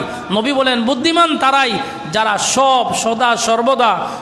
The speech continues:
চব্বিশ ঘন্টা মৃত্যুর প্রস্তুতি নিয়ে বেঁচে থাকে। সুবহানাল্লাহ বলেন। এজন্য আল্লাহর হাবিব সাল্লাল্লাহু আলাইহি ওয়াসাল্লাম মানুষকে ভয়ভীতি প্রদর্শনের জন্য কিয়ামতের কিছু বড় বড় আলামত, ছোট আলামত, এগুলা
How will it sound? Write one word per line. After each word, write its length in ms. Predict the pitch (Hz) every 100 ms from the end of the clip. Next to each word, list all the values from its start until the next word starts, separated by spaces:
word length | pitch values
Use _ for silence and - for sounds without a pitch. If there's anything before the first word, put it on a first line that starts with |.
| -
চব্বিশ 460 | 254 214 226 269 214
ঘন্টা 420 | 254 247 240 226
মৃত্যুর 460 | 208 208 - 240 196
প্রস্তুতি 440 | 269 269 277 247
নিয়ে 180 | 220 202
বেঁচে 240 | 180 - 185
থাকে। 260 | 170 170
সুবহানাল্লাহ 640 | - 214 196 202 175 165 160
বলেন। 140 | - - - - - - - - - - - - - -
এজন্য 720 | 233 349 349 320 262 190 - - - - - -
আল্লাহর 280 | 233 240
হাবিব 360 | - - 254 294
সাল্লাল্লাহু 760 | - 269 262 262 247 262 220 233
আলাইহি 380 | 240 254 240
ওয়াসাল্লাম 580 | 240 233 277 262 247 196 - - -
মানুষকে 640 | 196 269 330 - 269 226 190
ভয়ভীতি 480 | 226 311 311 302 294
প্রদর্শনের 680 | 254 240 302 302 262 247 220
জন্য 460 | 226 220 208 165 - - -
কিয়ামতের 480 | 220 220 226 233 214
কিছু 320 | - - 214 180
বড় 200 | 208 269
বড় 180 | 277
আলামত, 720 | 240 226 214 214 190 - - -
ছোট 220 | 233 233
আলামত, 420 | 254 226 220 220
এগুলা 520 | 220 220 233 196 160